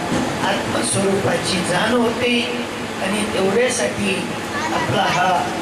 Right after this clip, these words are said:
दरवर्षी संत गोरोबा काका यांचा पुण्यतिथीचा सोहळा आपल्या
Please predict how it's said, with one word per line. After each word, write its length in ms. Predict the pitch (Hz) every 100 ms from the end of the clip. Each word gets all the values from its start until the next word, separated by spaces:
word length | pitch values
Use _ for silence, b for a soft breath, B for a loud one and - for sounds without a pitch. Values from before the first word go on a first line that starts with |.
| - - -
दरवर्षी 800 | 247 254 233 190 - 202 196 - - - - - - - - - - -
संत 320 | 233 240 240
गोरोबा 540 | - 196 196 190 185
काका 640 | 170 170 - 160 175 - - - - - 190
यांचा 680 | 185 180 190 175 180 -
पुण्यतिथीचा 920 | 208 208 247 240 226 - 190 185 185 175
सोहळा 400 | - 190 196 196
आपल्या 540 | 185 - 180 175 165